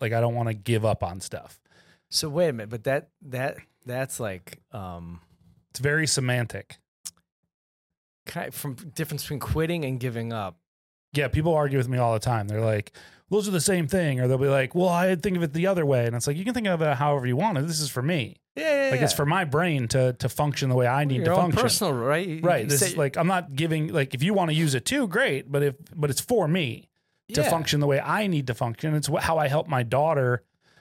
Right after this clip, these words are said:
Speaker 1: discover how to deal with stuff too, because it's like, well, are we quitting because you've, you've worked as hard as you can at this thing and you've decided you don't wanna succeed at its highest level, or are you giving up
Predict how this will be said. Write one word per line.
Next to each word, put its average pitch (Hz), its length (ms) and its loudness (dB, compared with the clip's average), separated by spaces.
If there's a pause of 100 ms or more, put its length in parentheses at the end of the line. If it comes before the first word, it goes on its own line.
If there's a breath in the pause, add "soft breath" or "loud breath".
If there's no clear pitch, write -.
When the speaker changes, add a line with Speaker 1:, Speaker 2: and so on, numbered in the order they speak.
(160 soft breath)
Speaker 1:
discover 143 460 2
how 135 140 0
to 131 100 2
deal 131 300 2
with 127 120 2
stuff 127 260 -2
too, 196 240 0
because 127 600 0 (840 soft breath)
it's - 200 -2
like, 147 200 2
well, 175 140 4
are 170 120 4
we 160 140 2
quitting 202 420 0
because 165 600 0
you've, 143 500 2 (300)
you've 147 300 2
worked 147 240 0
as 127 100 -2
hard 170 280 0
as 156 100 0
you 165 100 2
can 156 220 0
at 151 140 -2
this 151 180 0
thing 147 420 0 (600)
and 143 160 2
you've 143 120 4
decided 139 460 2
you 135 60 -2
don't 139 320 0
wanna 147 340 2
succeed 196 720 -2 (260)
at 185 120 2
its 185 140 0
highest 185 340 0
level, 196 380 2
or 165 120 2
are 147 40 2
you 151 480 2 (320 loud breath)
giving 151 380 2
up 143 280 0